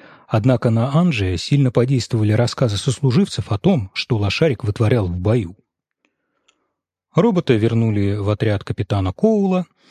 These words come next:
его пилоты даже успели отвоевать целую командировку, впрочем, без особого блеска. Вернулись живые, и то хорошо. Так в свободное время им коллеги многое рассказали о предыдущем экипаже.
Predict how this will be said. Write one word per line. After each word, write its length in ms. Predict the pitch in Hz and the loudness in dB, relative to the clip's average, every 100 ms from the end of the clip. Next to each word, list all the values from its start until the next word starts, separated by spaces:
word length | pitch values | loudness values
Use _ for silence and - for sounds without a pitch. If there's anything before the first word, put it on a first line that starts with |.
| _ _ | _ _
его 320 | 127 143 139 | 0 0 0
пилоты 380 | - 180 196 123 | 0 0 0 0
даже 260 | 135 131 | 0 0
успели 380 | 139 - - 123 | -2 -2 -2 0
отвоевать 600 | 120 110 127 123 143 123 | 0 0 0 2 0 -2
целую 360 | - 135 120 110 | -4 -2 -2 0
командировку, 760 | 131 127 131 156 95 - 123 - | 0 2 2 0 -4 -6 -12 -12
впрочем, 480 | - 190 - 135 117 | 0 0 2 0 2
без 140 | 123 | 2
особого 400 | 151 - 107 120 | 0 0 0 0
блеска. 420 | 123 95 - - - _ _ _ _ _ _ | 2 0 -2 -10 -12 _ _ _ _ _ _
Вернулись 380 | 175 208 240 127 | 2 4 2 2
живые, 800 | 113 131 170 190 117 104 101 104 | 2 2 2 2 0 0 -2 -2
и 20 | |
то 160 | 107 113 | 0 -2
хорошо. 560 | - 110 104 - 107 - _ _ _ _ _ - _ - | 0 -2 -2 -4 -6 -8 _ _ _ _ _ -20 _ -2
Так 160 | 262 | -2
в 60 | - | 0
свободное 500 | 135 127 147 131 131 | -2 0 0 2 2
время 420 | 147 190 123 104 | 2 2 0 0
им 200 | 127 123 | 0 0
коллеги 400 | - 127 151 110 | 2 0 0 0
многое 400 | 120 185 113 104 | 2 2 2 0
рассказали 500 | 107 - 110 151 101 | 0 -2 0 0 0
о 100 | 92 | -2
предыдущем 680 | - 107 120 104 - 104 98 | -2 -2 0 -2 -2 -4 -2
экипаже. 480 | - - 90 82 | -2 0 -2 -4